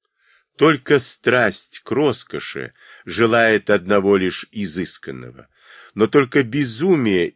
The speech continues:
избегает недорогого и общеупотребительного. Философия требует умеренности, не пытки, а умеренность не должна быть непременно неприятной.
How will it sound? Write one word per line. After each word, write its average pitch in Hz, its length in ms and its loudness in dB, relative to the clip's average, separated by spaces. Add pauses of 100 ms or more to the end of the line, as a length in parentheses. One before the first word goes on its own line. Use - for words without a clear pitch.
(100)
избегает 95 840 0
недорогого 101 920 0
и 107 320 -6
общеупотребительного. 92 1600 -10 (960)
Философия 120 800 2
требует 175 580 0
умеренности, 98 920 -6 (220)
не 120 180 -4
пытки, - 580 -12 (520)
а 113 180 4
умеренность 110 920 0 (220)
не 104 160 -2
должна 98 500 2
быть 135 360 -6
непременно 92 760 -4
неприятной. 71 920 -10